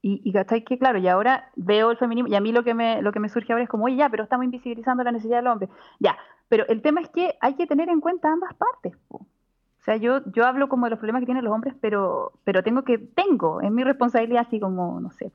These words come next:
como tuitera, <laughs> eh, expresar que también, eh, considero la otra parte, o sea, el, el, el maltrato que sufren muchas mujeres, los abusos que han sufrido muchas mujeres,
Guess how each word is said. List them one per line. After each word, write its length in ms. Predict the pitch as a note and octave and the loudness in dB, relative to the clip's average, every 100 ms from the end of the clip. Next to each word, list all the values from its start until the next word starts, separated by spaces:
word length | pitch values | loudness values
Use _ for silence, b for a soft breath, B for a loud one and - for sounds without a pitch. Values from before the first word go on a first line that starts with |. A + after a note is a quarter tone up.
| _ | _
como 200 | - G#3+ | -2 0
tuitera, 540 | A#3 A#3+ F3+ E3+ G#3 - | 0 2 2 2 -2 -8
<laughs> 1120 | - - B3 - _ - - - _ _ _ | -20 -4 -4 -4 _ -20 -20 -20 _ _ _
eh, 400 | - G3+ A3+ - - | 0 2 2 -2 -2
expresar 560 | A3+ - - A#3+ D4 D4+ | -2 -2 -2 2 2 2
que 80 | |
también, 420 | F4+ D4 C4+ D4+ F4 - | 0 2 2 0 0 0
eh, 440 | B3 B3 A#3+ A#3 A3 | 0 0 0 -2 -4
considero 540 | - A#3 A#3 G#3+ C4+ D#4+ | -2 -2 0 2 2 2
la 80 | |
otra 160 | D#4 D4+ | 0 0
parte, 320 | C#4+ E4+ - | 0 -2 -2
o 60 | G3 | -12
sea, 500 | - G3+ G2+ - - - _ _ _ _ _ | -8 -8 -6 -8 -10 -14 _ _ _ _ _
el, 160 | F3+ E3 | -6 -4
el, 140 | F#3 | -2
el 80 | E3+ | 0
maltrato 480 | F3+ E3+ A3+ A#3+ A3 | -2 0 0 0 0
que 100 | G#3 | -4
sufren 380 | - G3 G3 F#3 | -8 -10 -6 -6
muchas 260 | F#3 F#3 | -6 -10
mujeres, 540 | F#3 F#3 - E3+ E3 F3 | -14 -14 -12 -10 -10 -12
los 160 | F3 | -10
abusos 400 | F3 F#3 B3 A#3+ | -8 -6 -6 -6
que 80 | G#3 | -10
han 100 | - | -14
sufrido 240 | - - F3+ | -16 -12 -10
muchas 260 | F#3 - | -10 -12
mujeres, 460 | F#3 F3+ F3 F3+ | -18 -12 -10 -8